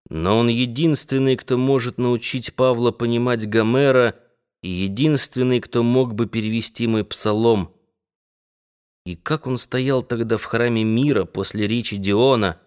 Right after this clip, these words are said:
когда тот обращался к сенаторам.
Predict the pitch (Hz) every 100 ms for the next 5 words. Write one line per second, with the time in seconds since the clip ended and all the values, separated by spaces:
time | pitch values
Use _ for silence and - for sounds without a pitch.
0 | _ _ _ - 80 85 95 147 147 127
1 | 120 123 - 135 120 123 - - 117 113
2 | 104 - 92 80